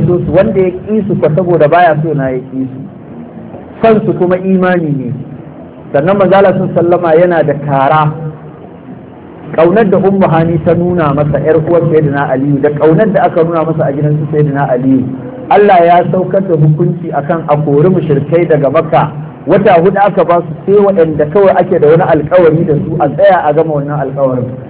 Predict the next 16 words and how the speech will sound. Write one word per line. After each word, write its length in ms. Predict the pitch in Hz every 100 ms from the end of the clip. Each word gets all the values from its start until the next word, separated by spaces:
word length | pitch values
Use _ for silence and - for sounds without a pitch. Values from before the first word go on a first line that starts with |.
| - -
Amma 440 | 131 139 170 180 175
ƴaƴan 440 | 175 185 190 190
Hubaira, 500 | 175 151 165 165 139 - - - - - -
tsohon 340 | 185 185 196 196
mijin 240 | 196 175 170
Ummu 200 | 170 156
Hani, 320 | 143 151 156
suka 140 | 170 175
zo 140 | 175
suka 140 | 175 160
ce 160 | 170 151
su 140 | 190 190
suna 200 | 202 185 156
so 140 | 175 175
a 120 | 143
bar 140 | 165